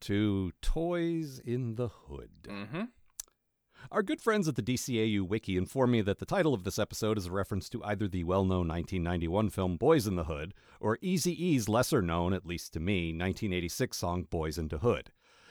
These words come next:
Speaker 1: I prefer to think of it as a reference to that time Metallo fought Steel and said, in the Malcolm McDowellist voice possible, something about the hood.
Speaker 2: Mm-hmm.
Speaker 1: But why would I bring Superman into this, an episode about Static Shock?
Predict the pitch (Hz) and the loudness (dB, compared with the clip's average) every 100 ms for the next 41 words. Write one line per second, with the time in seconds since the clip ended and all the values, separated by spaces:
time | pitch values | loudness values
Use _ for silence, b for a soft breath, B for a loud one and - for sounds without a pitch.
0 | b 120 127 127 226 190 165 123 117 113 | b -6 -4 4 4 6 2 2 0 2
1 | 107 95 - 113 101 104 104 101 - 98 | 0 -4 -14 -6 0 0 2 -2 -2 -2
2 | 95 - 101 95 90 107 123 101 - 101 | -2 -2 0 0 0 2 4 4 2 -2
3 | 95 - 120 110 87 85 - 82 87 80 | -2 -2 2 4 2 0 -2 -2 -2 -2
4 | 78 71 78 87 - 87 80 76 87 92 | -4 -6 -2 -2 -2 -4 -2 0 2 2
5 | 85 - 90 - 104 107 - 78 80 - | 0 -2 -2 0 0 0 0 -2 -2 0
6 | 104 113 92 98 98 _ 87 85 - 85 | 0 0 4 2 2 _ -6 -6 -4 -4
7 | 71 65 85 - - 110 80 71 B B | -6 -8 -14 -14 -14 -12 -12 -14 B B
8 | - 190 302 330 349 247 196 175 - 202 | -4 -2 2 6 10 12 12 10 8 2
9 | 135 104 87 78 90 82 73 98 101 113 | 4 2 2 -2 -4 -4 -6 -4 -4 -4
10 | - 110 101 95 - 104 85 - - 82 | -2 -2 0 -4 -2 -2 -2 -4 -6 -6
11 | - | -6